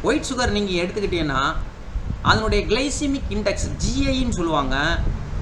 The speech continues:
அது வந்து ஐம்பதுலேருந்து எண்பத்தி நாலு வரைக்கும் இருக்கும். ஐம்பதுலேருந்து எண்பத்தி நாலு வரைக்கும்னு எழுதுறானுங்க.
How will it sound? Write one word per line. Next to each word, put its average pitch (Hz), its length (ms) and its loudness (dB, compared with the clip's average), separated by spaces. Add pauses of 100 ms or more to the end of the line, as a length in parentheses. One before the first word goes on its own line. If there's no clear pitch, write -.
(400)
அது 180 200 4
வந்து 233 300 2 (720)
ஐம்பதுலேருந்து 226 680 6
எண்பத்தி 254 380 2
நாலு 220 240 4
வரைக்கும் 160 280 0
இருக்கும். - 220 -2 (560)
ஐம்பதுலேருந்து 196 560 0
எண்பத்தி 180 240 0
நாலு 175 260 2
வரைக்கும்னு 175 320 -2
எழுதுறானுங்க. 165 440 2